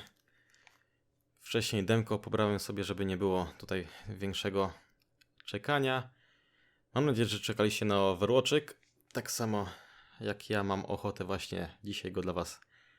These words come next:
nagrać i wrzucić. Mapka The Cache, tyle tylko wiem,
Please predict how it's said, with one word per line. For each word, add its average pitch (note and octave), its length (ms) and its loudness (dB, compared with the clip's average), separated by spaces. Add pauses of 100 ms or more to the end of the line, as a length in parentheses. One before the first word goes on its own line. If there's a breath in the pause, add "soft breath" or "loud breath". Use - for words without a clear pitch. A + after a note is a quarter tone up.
(260 soft breath)
nagrać B2+ 340 2
i A#2+ 40 2
wrzucić. B2 580 -4 (140)
Mapka B2+ 340 0
The G#2+ 140 2
Cache, A2 400 2 (880)
tyle A#2 200 2
tylko G2+ 320 -2
wiem, G2 280 4